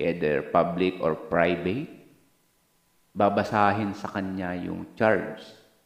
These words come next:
Maraming charge, halimbawa, theft, kung ano pang mga charges, ninety-one sixty-five, cinco once,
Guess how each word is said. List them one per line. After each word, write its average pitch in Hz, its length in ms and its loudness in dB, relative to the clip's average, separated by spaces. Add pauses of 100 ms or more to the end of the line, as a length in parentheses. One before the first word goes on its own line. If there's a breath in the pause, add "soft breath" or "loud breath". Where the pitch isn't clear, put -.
(1500)
Maraming 90 480 0
charge, - 240 -2
halimbawa, - 720 -6
theft, 101 720 -4
kung - 160 -14
ano 95 160 -6
pang 87 240 -2
mga 85 200 -2 (120)
charges, 92 640 0
ninety-one 80 400 -2
sixty-five, 123 960 -2
cinco 87 640 -2 (720)
once, 139 400 -2